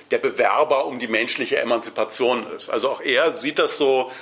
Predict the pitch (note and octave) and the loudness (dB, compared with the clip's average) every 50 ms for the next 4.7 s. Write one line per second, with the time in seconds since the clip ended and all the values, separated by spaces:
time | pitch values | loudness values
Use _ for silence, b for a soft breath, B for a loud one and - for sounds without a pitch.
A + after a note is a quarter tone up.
0 | B B B B2+ B2 - C#3 - - - C3 B2 A#2+ A#2 B2+ B2 A#2 A2 G#2+ G#2+ | B B B -2 -2 0 -2 -4 -2 0 0 0 0 0 0 2 4 4 4 4
1 | A#2+ - - - - C3+ A#2 G#2 A2+ G#2+ B2+ - - B2+ D3+ - - - C3 A#2 | 2 0 -2 -2 -2 -2 -2 -2 -2 -4 0 2 2 2 2 2 2 2 2 4
2 | A#2 B2 G#2+ A2+ A#2 - - C3 - A#2 A2 A2+ A#2 A2+ A2+ A2 A2 A2 A2 A2 | 4 2 2 2 0 0 0 0 2 2 0 0 0 0 0 0 0 -2 -4 -4
3 | - C3 A2 C#3 - A2+ G#2+ G#2 G#2 - - G#2 - - - G#3+ - - - - | -6 -6 -6 -4 -2 0 -2 -2 -2 -2 -2 -2 0 0 0 0 0 -2 -2 0
4 | B2 G#2+ - G2+ F#2 F2+ - F#2 - - G#2+ B2 F3 | 0 0 2 0 0 0 -2 -6 -10 -10 -8 -8 -8